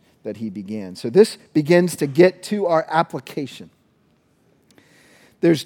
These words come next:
two things you need to know, and I want you to see in order to get there that you are in the story of the Magi.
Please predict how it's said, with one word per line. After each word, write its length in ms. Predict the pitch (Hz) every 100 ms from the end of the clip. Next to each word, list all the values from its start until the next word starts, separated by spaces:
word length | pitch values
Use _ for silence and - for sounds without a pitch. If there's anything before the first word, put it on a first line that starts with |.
| _
two 240 | - 269 311
things 460 | - 247 240 220
you 120 | 196 208
need 340 | 196 214 185
to 100 | 185
know, 340 | 180 185 175
and 100 | 160
I 40 | 160
want 340 | 170 208 214
you 60 | 226
to 100 | 185
see 380 | - 208 202 185
in 80 |
order 200 | 170 180
to 120 | 180 170
get 300 | 190 190 -
there 340 | 180 175 175 - -
that 240 | - 156 143
you 420 | 139 170 226 220
are 200 | 165 160 165
in 280 | 196 208
the 80 | 190
story 500 | 165 - 180 190 185
of 160 | 170 151
the 80 | 160
Magi. 600 | 156 156 143 117 92